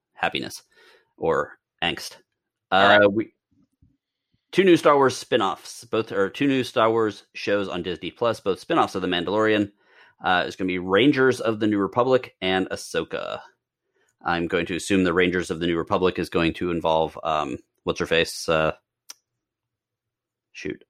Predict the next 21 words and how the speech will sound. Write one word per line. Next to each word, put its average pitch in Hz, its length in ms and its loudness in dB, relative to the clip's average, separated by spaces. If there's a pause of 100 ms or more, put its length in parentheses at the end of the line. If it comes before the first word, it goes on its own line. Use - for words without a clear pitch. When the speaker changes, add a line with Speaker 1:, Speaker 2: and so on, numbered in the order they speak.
Speaker 1:
uh, 101 320 0
Speaker 2:
Bo-Katan? 107 300 -6 (500)
Speaker 1:
no, 92 640 2
well, 92 220 6
her 95 180 2
too, 82 320 2 (140)
but, 82 280 0
uh, 82 300 2 (420)
the 110 60 2
one 101 140 4
that's 85 120 -2
currently 85 300 -2
a 82 40 -2
Ranger, 87 380 0 (1600)
the 85 240 0
former 87 520 0
rebel, 80 600 0
or 80 280 -4
Speaker 2:
Oh, 107 100 -2
Cara 113 340 0
Dune? 113 200 -6